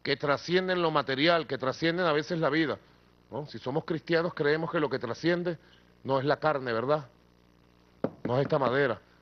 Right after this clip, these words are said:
Lo que trasciende es el espíritu que llevamos por dentro, el alma. Eso es lo que trasciende del ser humano, de verdad. No hay otra cosa, ¿no? Si somos cristianos, y al-, algunos que no son tan cristianos, pero que saben que lo que trasciende es el espíritu,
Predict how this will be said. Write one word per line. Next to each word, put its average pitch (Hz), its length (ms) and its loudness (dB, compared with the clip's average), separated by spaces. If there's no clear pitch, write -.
Lo 117 80 -6
que 120 100 -4
trasciende 135 480 -4
es 127 80 -2
el 143 100 0
espíritu 165 500 -4
que 117 100 -2
llevamos 120 260 -2
por 110 160 -4
dentro, 107 340 -4
el 123 80 -2
alma. 110 560 -4
Eso - 180 -8
es 131 40 -4
lo 139 60 -4
que 123 120 -4
trasciende 139 460 -2
del 113 100 -2
ser 107 180 -6
humano, 104 320 -6
de 131 140 2
verdad. 117 300 0
No 123 80 0
hay 151 80 0
otra 170 160 -2
cosa, - 320 -4
¿no? - 100 -16
Si - 140 -18
somos 151 260 -4
cristianos, 220 560 2
y 120 100 -2
al-, 120 300 0
algunos 113 420 -2
que 170 80 0
no 151 80 0
son 143 200 -2
tan 165 120 0
cristianos, 147 500 -2
pero 147 160 0
que 120 80 -6
saben 131 280 -2
que 151 100 -2
lo 127 100 -2
que 110 100 -2
trasciende 127 520 -4
es 127 120 0
el 123 80 0
espíritu, 110 480 -4